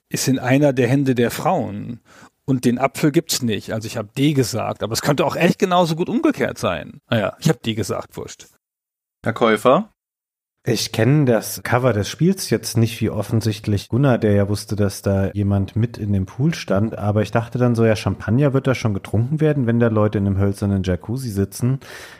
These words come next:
Speaker 3: Und ein Apfel, ja, kann ich mir auch vorstellen, dass das irgendwie reinpasst. Ich konnte mir überhaupt nicht erklären, wie der Computer in dieses Szenario passen soll, aber dann hab ich gedacht, das ist wieder so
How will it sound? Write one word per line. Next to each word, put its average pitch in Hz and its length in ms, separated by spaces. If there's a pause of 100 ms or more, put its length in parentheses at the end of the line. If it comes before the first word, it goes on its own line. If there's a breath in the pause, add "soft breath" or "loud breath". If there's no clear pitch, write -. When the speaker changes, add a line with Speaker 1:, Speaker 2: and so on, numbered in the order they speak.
(280 loud breath)
Speaker 3:
Und 113 320
ein 110 120
Apfel, 139 460
ja, 110 180
kann 113 180
ich - 80
mir 101 100
auch 104 100
vorstellen, 143 400
dass 131 140
das 120 100
irgendwie 127 260
reinpasst. 123 440
Ich 117 100
konnte 123 220
mir 120 80
überhaupt 110 300
nicht 180 140
erklären, 147 420
wie 139 60
der 135 120
Computer 135 800 (580 loud breath)
in 123 160
dieses 117 240
Szenario 131 560
passen 110 380
soll, 107 320
aber 113 100
dann 117 100
hab 139 60
ich 127 80
gedacht, 131 220
das 110 120
ist - 160
wieder 123 200
so 143 500